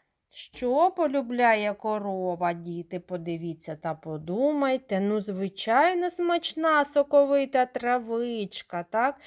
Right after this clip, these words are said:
Для того, щоб давати гарного, смачного, багато молока, їй треба соковита трава.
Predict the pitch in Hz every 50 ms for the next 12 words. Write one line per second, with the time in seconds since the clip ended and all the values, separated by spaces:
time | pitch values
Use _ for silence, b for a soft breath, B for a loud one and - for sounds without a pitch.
0 | B B B B B _ 208 214 214 214 - 208 208 202 196 - - 196 185 180
1 | 180 190 185 190 190 190 180 - - 180 175 165 180 180 175 180 175 175 180 180
2 | 175 165 - 180 180 180 175 - - 185 185 185 180 185 175 165 175 170 175 180
3 | 175 165 165 - 170 170 175 170 165 165 165 160 160 156 - _ _ - 196 220
4 | 247 285 330 359 349 311 302 285 - - 262 269 247 294 277 - 240 226 - 190
5 | 170 165 180 214 - - 233 220 - - - 208 208 214 202 185 180 180 175 175
6 | 175 170 170 175